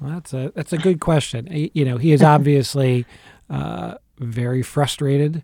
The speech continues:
feels that the court is being, and, uh, you know, he, he is being, and, and, uh, you know, the court's conservative wing are being unfairly attacked. He perhaps got to that stage in his career where he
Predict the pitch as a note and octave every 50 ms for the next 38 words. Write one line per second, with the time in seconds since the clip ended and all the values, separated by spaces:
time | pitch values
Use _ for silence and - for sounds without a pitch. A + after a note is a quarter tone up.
0 | _ _ _ _ _ - - - - D3 C#3 C#3 C#3+ D3 D3 C#3+ C#3+ C3 - D#3+
1 | C#3+ C3 B2+ B2+ B2 B2 - - - - - _ - B2 - - - C3 C3 E3
2 | - D#3+ C3 A#2 G#2+ B2 B2 B2 B2 B2 B2 B2 B2 - F#3+ C3 A#2 A#2 A#2 A#2
3 | A#2 A#2 A2+ E3+ - E3+ C#3+ E3 F#3 G3 - - D3+ B2 B2+ C3+ - - - -
4 | - - - - - F3+ D#3 D3 C#3 A2+ A2+ C#3 C3+ C3+ C#3+ D3 C#3 C3+ B2 A#2+
5 | A#2+ B2 C3+ F3 F#3 C#3 B2+ B2 A#2+ A#2 G#2+ - - - - - - - D#3 D3
6 | E3+ - C3+ B2 A#2 A2+ A#2 B2+ - - C3+ - - - A2 - - D#3+ B2+ B2+
7 | C#3 A#2+ C3 D3+ D#3+ D3+ D3+ D3 C#3+ C#3 - - - _ - D3 C3 A#2+ C#3 C3+
8 | C3+ C3+ C3+ B2+ C3 C3 C3 - - - - _ _ _ - C#3 C3+ C3+ - C#3+
9 | C#3 C#3 C#3 C#3 C3 B2+ B2 - C#3+ D#3 F#3 - - - - _ - - - -
10 | - - - C#3 D3 C#3+ C#3 C3+ C3+ C3+ C3 C3 C3 C3 C3 B2+ - - - -
11 | - - _ _ - - A#2 A2+ B2 - - - C3+ D#3+ D3+ C#3 C3 C3+ - -
12 | - C#3+ C#3 C3+ A#2+ C3+ C3 A#2+ C3 B2+ - - - C3 C3+ C#3 D3 D#3+ E3+ D3+
13 | C#3+ C3+ B2+ C3 C3+ C3+ C3 C3+ C#3 C3+